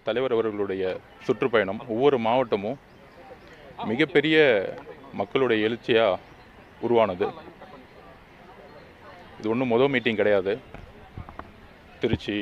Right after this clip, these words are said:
அரியலூர், நாமக்கல் அப்படின்னு பல ஊர்களுக்கு, திருவாரூர், நாகப்பட்டினம் அப்படின்னு செல்லும் போதெல்லாம் கிட்டத்தட்ட இந்த ஐம்பது வருஷத்துல இல்லாத ஒரு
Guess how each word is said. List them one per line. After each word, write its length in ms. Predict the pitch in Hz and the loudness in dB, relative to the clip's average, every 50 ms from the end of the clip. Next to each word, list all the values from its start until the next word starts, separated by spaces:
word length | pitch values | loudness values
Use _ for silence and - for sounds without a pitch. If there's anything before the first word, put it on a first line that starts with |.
| 95 98 101 | -2 -2 0
அரியலூர், 420 | 107 113 117 113 110 101 101 101 101 - - - - - - - - - - - - - - - - - - - - - - - - - - - - - - - 107 | 0 0 0 0 0 0 0 -4 -8 -14 -20 -20 -20 -20 -20 -20 -20 -20 -20 -20 -20 -20 -20 -20 -20 -20 -20 -20 -20 -20 -20 -20 -20 -20 -20 -20 -20 -20 -10 -4 0
நாமக்கல் 420 | 110 117 117 104 - - 101 90 - - - - - - - - - - - - - - - - - - - - | 0 0 0 -2 -4 -4 -6 -6 -6 -12 -20 -20 -20 -20 -20 -20 -20 -20 -20 -20 -20 -20 -20 -20 -20 -20 -12 -10
அப்படின்னு 340 | 110 107 117 123 127 127 117 101 95 - - - - - - - 523 - - - - - - - - - - - - - - - - - - - - - - - | -4 -2 0 0 0 -2 -2 -4 -6 -10 -14 -18 -20 -20 -14 -12 -12 -12 -12 -16 -20 -20 -20 -20 -20 -20 -20 -20 -20 -20 -20 -20 -20 -20 -20 -20 -20 -12 -4 -2
பல 180 | 104 110 123 127 123 | 0 2 4 4 4
ஊர்களுக்கு, 460 | 135 143 143 135 131 127 107 - 117 104 87 - - - - - - - - - | 2 2 0 0 -2 -2 0 0 0 0 0 -2 -8 -16 -20 -20 -20 -10 -6 -4
திருவாரூர், 440 | 117 117 113 110 104 104 101 101 101 101 | 0 2 2 2 2 2 -2 -4 -2 -4
நாகப்பட்டினம் 560 | 110 113 104 110 - 98 95 - 101 95 101 - - - - - - - - - - | -2 -2 -2 -2 -4 -4 -4 -6 -8 -10 -8 -10 -12 -14 -16 -16 -16 -16 -16 -12 -10
அப்படின்னு 300 | - 101 107 117 127 123 - | -10 -8 -6 -8 -4 -2 0
செல்லும் 220 | 120 135 139 135 123 | 0 0 0 2 2
போதெல்லாம் 400 | 123 123 123 131 135 120 101 - - - - - - - - - - - - - - - - - - - - - - - - - - - - - - | 2 2 4 4 2 2 0 -4 -10 -16 -18 -20 -20 -20 -20 -20 -20 -20 -20 -20 -20 -20 -20 -20 -20 -20 -18 -16 -16 -16 -18 -20 -20 -20 -14 -8 -2
கிட்டத்தட்ட 400 | 113 104 117 120 131 160 165 160 | 0 0 0 2 2 2 2 2
இந்த 140 | 147 131 110 | 2 2 2
ஐம்பது 240 | 139 147 175 175 160 147 | 2 2 2 2 4 2
வருஷத்துல 400 | 147 - - 160 - 156 151 127 117 | 2 2 -2 -4 0 0 0 2 2
இல்லாத 320 | 120 135 139 147 143 143 135 123 | 4 4 6 6 6 4 2 2
ஒரு 140 | 117 110 101 | 2 2 2